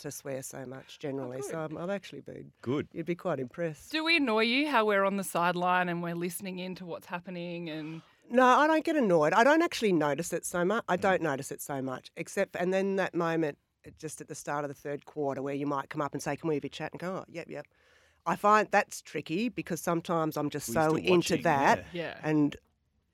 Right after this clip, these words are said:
Speaker 1: and then
Speaker 2: <laughs>
Speaker 1: I'll answer and I'll go, "I have no idea what she asked or what I just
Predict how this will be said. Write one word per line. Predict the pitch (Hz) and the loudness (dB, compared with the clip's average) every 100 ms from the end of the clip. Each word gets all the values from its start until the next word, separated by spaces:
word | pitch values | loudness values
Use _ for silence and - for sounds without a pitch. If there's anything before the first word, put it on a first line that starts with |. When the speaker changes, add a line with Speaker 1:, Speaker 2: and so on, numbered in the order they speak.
| _ | _
Speaker 1:
and | 180 175 | 2 4
then | 190 190 185 277 - | 6 4 4 0 4
Speaker 2:
<laughs> | |
Speaker 1:
I'll | 196 202 202 | 6 8 10
answer | 208 226 214 - 160 214 285 - - _ - | 8 8 4 2 4 4 4 -6 -12 _ 0
and | 160 | 4
I'll | 160 | 4
go, | 151 147 - | 2 -2 0
"I | 170 | -2
have | 147 | -2
no | 147 | -2
idea | 143 135 147 | -4 -6 -8
what | 147 - | -10 -10
she | 143 | -8
asked | 143 147 151 | -8 -6 -6
or | |
what | 143 147 | -4 -2
I | 147 | -4
just | 143 156 - - | -4 -8 -2 4